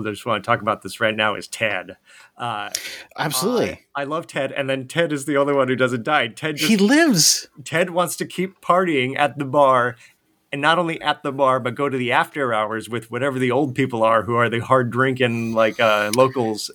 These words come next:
Speaker 1: uh, at, at, at the, at the Roadhouse.
Speaker 2: This is
Speaker 1: Um,
Speaker 2: such a strange thing about this movie because, yeah, the idea that you have a goofy Joker, the, the, the prankster kid, the, the, the, the goof kid,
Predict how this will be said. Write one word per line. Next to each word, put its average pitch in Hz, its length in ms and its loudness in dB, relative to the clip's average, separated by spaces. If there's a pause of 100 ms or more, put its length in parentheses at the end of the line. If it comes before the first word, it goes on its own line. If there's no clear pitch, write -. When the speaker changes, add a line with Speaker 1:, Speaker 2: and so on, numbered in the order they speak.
Speaker 1:
uh, 113 240 4 (100)
at, 127 200 -2
at, 117 220 -2
at 117 200 -2
the, 110 180 -4
at 113 140 -4
the 107 80 -8
Roadhouse. 117 560 0 (260)
Speaker 2:
This 185 260 0
is 254 160 4
Speaker 1:
Um, - 60 2
Speaker 2:
such 208 220 2
a 220 40 4
strange 175 580 4
thing 175 220 4
about 120 220 4
this - 140 -2
movie 160 180 6
because, 123 380 2
yeah, 220 200 4 (480)
the 147 240 0
idea 175 380 2
that 185 140 0
you 147 140 2
have 160 440 2
a 139 140 4
goofy 151 560 0
Joker, 110 680 2 (520)
the, 131 180 4 (120)
the, 160 100 6
the 131 180 2
prankster 156 600 2
kid, 104 340 4
the, 131 160 6
the, 135 240 4
the, 135 200 4 (160)
the 135 120 6
goof 165 340 0
kid, 90 320 2